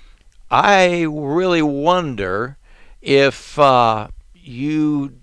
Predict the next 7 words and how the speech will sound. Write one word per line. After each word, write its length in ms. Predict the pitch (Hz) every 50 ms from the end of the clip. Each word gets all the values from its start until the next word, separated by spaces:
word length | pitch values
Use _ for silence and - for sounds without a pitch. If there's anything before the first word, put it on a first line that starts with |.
| - -
understand 1040 | 131 139 143 131 127 120 - - - - 160 160 160 156 143 135 123 123 117 - -
clearly 1120 | - - - - - - 151 151 143 143 160 185 190 190 175 156 135 123 120 120 123 123 -
and 260 | 131 123 123 - -
correctly 960 | - - 160 131 120 110 113 143 190 214 - - - 131 113 104 101 107 107 - - - - - - - - - - - - -
the 100 | 131 -
fact 460 | - - 151 147 151 151 - - -
that 300 | 143 135 127 120 -